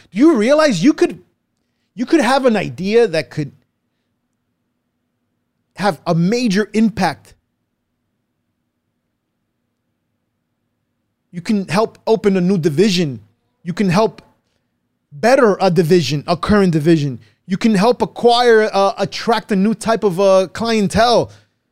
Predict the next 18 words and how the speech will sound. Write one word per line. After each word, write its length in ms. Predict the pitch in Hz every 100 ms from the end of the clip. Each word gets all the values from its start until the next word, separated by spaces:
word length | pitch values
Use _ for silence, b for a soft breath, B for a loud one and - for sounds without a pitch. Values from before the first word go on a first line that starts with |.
| _ _ _ _ _ _ _ _ _ _ _ _ _ _ _ _ _ _ _ _ _ _ _ _ _ _ _ _ _ _
There's, 260 | 156 175 160 _ _ _ _
there's 200 | 165 185
no 280 | 170 185 220
saying 500 | - - 202 196 160
what 160 | 165 175 _
you 180 | 147 156
can 540 | - - 185 160 131 - _ _ _ _ _ _
create 540 | - 156 156 175 - _ _ _ _ _ _
if 180 | 151 123
you 100 | 131
s-, 280 | 131 - - _ _ -
if 120 | 127
you 60 |
so 240 | 135 175 156
are 60 |
willing 280 | 139 156 147
to 100 | -
try. 400 | 113 147 147 104